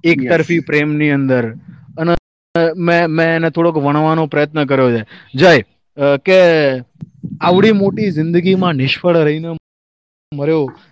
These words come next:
Speaker 1: જેટલી વાર કર્યો જીવનમાં એક તરફી પ્રેમ કર્યો, તને ખબર નથી હૃદય રંગ બદલે છે જીવનમાં.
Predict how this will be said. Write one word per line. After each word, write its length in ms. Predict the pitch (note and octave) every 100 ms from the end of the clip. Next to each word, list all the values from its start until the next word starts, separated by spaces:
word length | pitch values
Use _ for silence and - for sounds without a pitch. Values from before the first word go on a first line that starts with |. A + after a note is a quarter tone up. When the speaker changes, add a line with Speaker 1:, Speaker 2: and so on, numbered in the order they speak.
| -
Speaker 1:
જેટલી 400 | A#2+ D3 F3+ E3+
વાર 240 | D3 D#3+
કર્યો 380 | D#3+ C#3 D3 D#3+
જીવનમાં 560 | B2 C3+ D3+ D#3+ E3 C#3+
એક 160 | D3 -
તરફી 340 | D#3+ D#3 D#3+
પ્રેમ 320 | D3+ D3+ D#3+ D#3+
કર્યો, 480 | - E3 E3+ B2 _ _ _ _ -
તને 220 | A#3 C4+ -
ખબર 420 | D#3+ D#3+ G3+ F#3+
નથી 480 | D#3 D3 C#3+ G3+ F3
હૃદય 460 | C3 D3 D#3+ D#3+
રંગ 320 | C#3+ C#3 D3+ C#3+
બદલે 520 | C3+ C3+ D3 C#3 C#3
છે 180 | C#3 B2
જીવનમાં. 1200 | A2 A#2+ B2+ B2 A#2+ A#2+ A#2+ A#2+ G#2+ F#2+ F2+